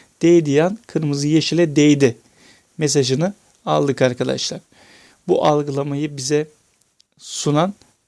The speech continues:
renk renge değiyor mu bloğu. Bir sonraki bloğumuz arkadaşlar sor ve bekle. Bu blok kullanıcıya sorular sormamızı sağlar. Yanıt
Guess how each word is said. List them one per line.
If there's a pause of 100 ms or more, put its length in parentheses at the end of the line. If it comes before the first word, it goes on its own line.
(960)
renk
renge
değiyor
mu (720)
bloğu. (400)
Bir
sonraki (680)
bloğumuz
arkadaşlar (600)
sor
ve
bekle. (960)
Bu
blok
kullanıcıya
sorular
sormamızı (160)
sağlar. (480)
Yanıt